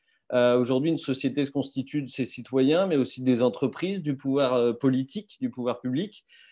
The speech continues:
Euh, aujourd'hui, très peu d'entreprises font des choix très forts et très importants pour que des choses changent. On voit qu'au niveau politique, c'est absolument le même constat. On a eu des exemples dernièrement avec la Convention citoyenne pour le climat et autres. Donc,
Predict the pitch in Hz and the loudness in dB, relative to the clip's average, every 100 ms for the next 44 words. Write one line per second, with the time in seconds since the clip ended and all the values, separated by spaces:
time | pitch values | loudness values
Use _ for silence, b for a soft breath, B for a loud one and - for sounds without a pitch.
0 | b - 120 120 123 113 143 - 170 165 | b 0 2 2 0 -2 -4 -2 2 2
1 | 175 165 143 - 143 - 165 143 110 - | 4 4 2 2 -4 -2 -2 -2 -4 -8
2 | - 135 123 117 139 135 135 - 165 147 | -2 2 2 0 2 2 2 -2 -2 -2
3 | - 160 131 117 139 127 131 127 147 135 | 0 0 0 -4 -4 -2 -4 -6 -6 -6
4 | 123 113 110 135 127 - 208 226 147 b | -6 -6 -4 -6 -8 -4 -2 -2 -4 b
5 | b b b - 135 127 151 151 147 139 | b b b 0 2 6 6 4 4 4
6 | 135 127 131 127 165 151 147 170 - 110 | 4 4 0 2 2 2 -4 -8 -4 -4
7 | 95 135 127 131 123 127 131 135 147 - | -2 -2 2 2 4 4 2 0 -6 0
8 | 185 185 160 127 117 110 107 123 120 110 | 2 2 0 -2 -2 -2 -2 -2 0 0
9 | 113 123 131 135 131 113 104 110 - 123 | 0 -2 0 0 0 -4 -4 -8 -6 -6
10 | 110 - 110 110 120 117 123 120 107 98 | -6 -10 -14 -14 -6 -2 0 -2 -2 -6
11 | b b b 127 127 123 - 135 135 127 | b b b -2 0 0 0 2 4 4
12 | 139 233 - - b b b _ _ - | 4 2 -2 -14 b b b _ _ -2
13 | 151 170 - | 0 0 -4